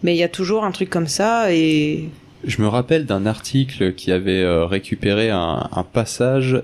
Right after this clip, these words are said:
Speaker 2: d'un journal. Donc oui, je sais, ça fait deux sources. En plus, c'est moi qui vous le raconte. Euh, donc, euh,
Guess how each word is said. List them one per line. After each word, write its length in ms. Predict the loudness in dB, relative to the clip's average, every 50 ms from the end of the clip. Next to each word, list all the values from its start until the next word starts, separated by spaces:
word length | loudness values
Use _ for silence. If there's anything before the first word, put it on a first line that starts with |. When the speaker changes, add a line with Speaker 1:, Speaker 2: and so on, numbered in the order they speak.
| -4 -4
Speaker 2:
d'un 220 | -2 0 2 2 2
journal. 500 | 2 2 2 2 2 2 2 2 0 -4 -4 0
Donc 180 | 0 0 2 2
oui, 80 | 0
je 140 | 2 0 0
sais, 140 | 0 -2 -2
ça 140 | -2 -4 -6
fait 160 | -4 -4 -4 -4 0 2
deux 140 | 2 2
sources. 400 | 2 0 0 2 2 0 0 -6 -8 -6 -6 -6 -6 -6 -6
En 40 | -4
plus, 120 | -2 -2
c'est 120 | -2 0
moi 120 | 0 -2 0
qui 100 | 0 0
vous 60 | 2
le 60 | 2
raconte. 280 | 2 0 0 -2 -4 -4 -8 -10 -6 -4 -4 -2 0 2
Euh, 800 | 2 4 4 4 4 4 2 2 0 0 0 0 2 0 0 -2 -4
donc, 380 | -6 -4 -2 0 0 0 0 2
euh, 280 | 2 4 4 4 2